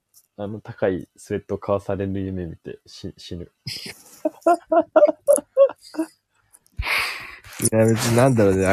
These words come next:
Speaker 2: 明るい話っすよ。特にないけど。
Speaker 1: じゃあ、あの、最後、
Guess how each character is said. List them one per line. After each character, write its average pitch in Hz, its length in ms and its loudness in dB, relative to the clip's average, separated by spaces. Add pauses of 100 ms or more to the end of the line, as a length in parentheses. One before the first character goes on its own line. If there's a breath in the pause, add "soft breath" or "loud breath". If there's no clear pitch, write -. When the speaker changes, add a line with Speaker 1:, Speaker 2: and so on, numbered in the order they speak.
(140)
Speaker 2:
明 120 80 8
る 143 80 6
い - 20 6
話 143 300 4
っ - 20 -2
す - 160 0
よ。 104 60 2
特 113 260 2
に 104 140 2
な 110 140 4
い 104 120 2
け 101 120 -2
ど。 92 320 -4 (720 loud breath)
Speaker 1:
じ 98 180 -2
ゃ 98 60 0
あ、 - 20 -2
あ 98 40 -4
の、 95 80 -6
最 113 280 2
後、 85 260 -4